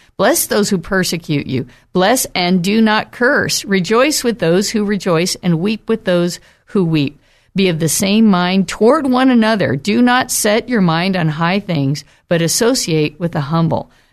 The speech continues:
Do not be wise in your own opinion. Repay no one evil for evil. Have regard for good things in the sight of all men. If it is possible, as much as depends on you, live peaceably with all men.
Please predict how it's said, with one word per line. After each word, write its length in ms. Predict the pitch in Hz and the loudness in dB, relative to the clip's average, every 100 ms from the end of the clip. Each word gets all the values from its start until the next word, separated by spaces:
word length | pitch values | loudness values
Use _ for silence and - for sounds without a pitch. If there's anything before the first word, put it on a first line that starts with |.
| _ | _
Do 140 | 185 | 2
not 240 | 180 196 226 | 2 2 0
be 120 | 226 | 0
wise 540 | 185 165 147 139 143 | 2 2 2 0 -2
in 140 | 170 156 | 0 0
your 120 | 147 | 0
own 140 | 156 | 0
opinion. 560 | 165 160 160 151 110 110 _ _ _ | -2 -4 -2 -2 -4 -10 _ _ _
Repay 540 | 175 190 180 185 180 175 | -2 -2 -2 -2 0 2
no 260 | 175 220 | 2 2
one 240 | 247 147 143 | 2 0 -2
evil 380 | 196 214 196 | -2 0 0
for 160 | 185 180 | -2 -6
evil. 480 | - 180 151 - - _ _ | -2 -4 -4 -10 -14 _ _
Have 260 | 185 185 190 | -2 0 0
regard 640 | 220 196 170 156 175 - | -2 0 0 2 0 -4
for 200 | - 156 | -6 -4
good 360 | 160 214 233 - | 0 0 -2 -2
things 360 | 147 135 143 - | -2 -2 -4 -2
in 80 | 170 | -2
the 100 | 156 | 0
sight 300 | - 170 170 | -2 -2 -2
of 80 | |
all 240 | 160 170 170 | -2 0 2
men. 380 | 160 131 - - _ _ _ | 2 0 -6 -14 _ _ _
If 140 | 175 | -2
it 100 | 175 | 0
is 140 | 165 - | -2 -4
possible, 600 | - 170 180 - 131 123 | 0 0 0 -2 -2 0
as 140 | 170 170 | 0 2
much 340 | 175 233 254 | 4 2 0
as 100 | 277 | -2
depends 460 | - 202 208 247 262 | -4 -2 2 2 2
on 160 | 214 | 2
you, 300 | 180 156 160 - | 2 2 -2 -2
live 380 | 185 220 247 | 0 0 -2
peaceably 540 | - 339 381 247 175 151 | -4 -2 0 -2 -2 -2
with 180 | 170 - | -2 0
all 180 | 175 | 2
men. 440 | 208 214 196 120 | 4 2 0 -4